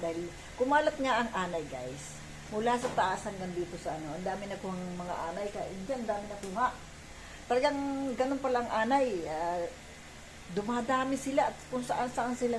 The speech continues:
sumisingit. Kaya, kaya nga yan, oh, yan. Ito pa ang tatanggalin niya. Kaya yan, marami, marami pa. Marami pa nga anuhin. Ah, mga ilang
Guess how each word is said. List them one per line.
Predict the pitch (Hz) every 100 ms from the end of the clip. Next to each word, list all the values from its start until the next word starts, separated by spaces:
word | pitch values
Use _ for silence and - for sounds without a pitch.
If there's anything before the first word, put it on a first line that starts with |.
| 226
sumisingit. | 226 214 202 202 190 185 - - - - - -
Kaya, | 208 196 196
kaya | 208 208 202
nga | 196 196
yan, | 208 165
oh, | 147
yan. | 165 156 147
Ito | 160 196 226
pa | 233
ang | 220
tatanggalin | 208 208 202 185 180 165
niya. | 175 - - - - - - - 180
Kaya | 180 175
yan, | 185 175
marami, | 165 170 170 175 180
marami | 175 175 170 170 196 247
pa. | 262 294 -
Marami | 190 190 202 208
pa | 202 196
nga | 180 180 160
anuhin. | 180 175 202 - - - - - - - -
Ah, | - 165 165 165 160 160 156 151 151 151 165
mga | 156
ilang | 165 139